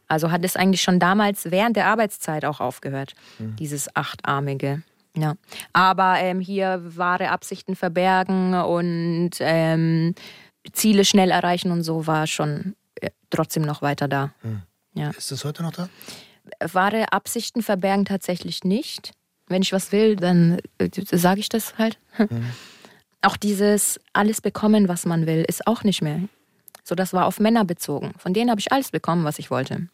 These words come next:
Speaker 2: Mhm.
Speaker 1: Jetzt bekomme ich nicht mehr alles, was ich will.
Speaker 2: Wie geht's dir damit?
Speaker 3: Das wollte ich auch gerade fragen. Die
Speaker 1: Also ist jetzt nicht schwer für mich,
Speaker 2: Mhm.
Speaker 1: nicht so schwer emotional.
Speaker 2: Ist es tatsächlich so, dass du jetzt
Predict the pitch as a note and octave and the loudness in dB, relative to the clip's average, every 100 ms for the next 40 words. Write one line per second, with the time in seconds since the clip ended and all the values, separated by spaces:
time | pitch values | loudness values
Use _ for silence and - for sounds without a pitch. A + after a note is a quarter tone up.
0 | - G#2+ G2+ A2+ _ _ _ - _ _ | -10 -8 -8 -12 _ _ _ -18 _ _
1 | - D#3 - F3 F3 E3+ D#3 D3+ C3+ C3+ | -6 -6 -6 -4 -2 0 0 0 -2 -4
2 | B2+ B2+ B2+ C3 C3 _ - A#2+ A#2 B2+ | -6 -8 -8 -8 -8 _ -6 0 0 0
3 | C3+ C#3 F3+ - _ _ _ _ A#2+ - | 2 2 0 -6 _ _ _ _ -20 -14
4 | G#2 G2+ G2 G2+ G#2 G2 G#2 A2+ A#2 - | -12 -10 -10 -8 -10 -10 -12 -12 -14 -10
5 | A2 G#2+ - _ _ _ _ - G3+ A3 | -8 -8 -12 _ _ _ _ -2 0 4
6 | A3+ G#3 A#3 - G#3+ G#3 A3 A3+ A#3 A#3 | 2 4 2 2 -2 0 0 0 0 0
7 | A#3+ - - - A#2 G#3+ G#3+ G#3+ - G#3+ | 0 -4 -12 -8 2 2 2 -2 2 2
8 | G#3 G#3+ G#3+ - G#3+ G#3 G#3+ A#3 _ - | 4 4 4 4 4 4 2 -2 _ -8
9 | C3+ - F3 - C3+ - C#3 C#3 C3+ B2 | -6 -2 -4 -4 -6 0 0 0 -2 -2
10 | B2 A#2 - A2 G#2 - - | -2 -2 0 0 0 -2 -12